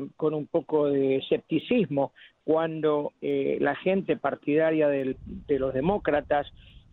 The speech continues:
habla y deja traslucir como que está apoyando al demócrata y, y, en, eh, y, y tiene un dejo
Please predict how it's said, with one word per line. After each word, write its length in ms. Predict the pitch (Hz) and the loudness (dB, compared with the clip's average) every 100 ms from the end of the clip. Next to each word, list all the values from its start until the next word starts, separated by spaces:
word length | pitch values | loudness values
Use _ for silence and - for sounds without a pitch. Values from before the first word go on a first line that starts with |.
| - - | -10 -4
habla 540 | 220 220 190 165 147 _ _ - - | -2 0 0 0 -2 _ _ -20 -10
y 300 | 156 151 - - - - 117 123 - - | -8 -8 -10 -20 -20 -20 -20 -20 -20 -6
deja 440 | 139 220 - 196 | -2 -2 0 -4
traslucir 880 | - 165 156 143 147 - 202 202 185 - _ | -2 -2 -2 -4 -6 -4 0 2 2 -6 _
como 320 | - 147 147 123 | -6 -4 -4 -2
que 100 | 151 | -4
está 840 | - 175 165 156 151 143 135 127 | -2 0 0 0 0 0 -2 -2
apoyando 1000 | - 135 - 143 139 202 214 165 135 131 | -2 -6 0 0 2 2 0 -2 0 2
al 140 | 135 | 2
demócrata 720 | 135 151 190 - 147 143 151 - _ _ _ | 0 0 0 0 -2 0 -2 -4 _ _ _
y, 160 | 160 - - - | -4 -4 -14 -8
y, 160 | 151 151 | 0 2
en, 180 | 147 143 | 2 2
eh, 200 | 139 - | 0 0
y, 240 | 147 147 - | 0 0 0
y 200 | 151 151 | 0 0
tiene 360 | - 196 196 180 | 2 0 2 0
un 300 | 160 160 165 | 0 0 0
dejo 500 | 214 - 170 165 | 0 0 0 0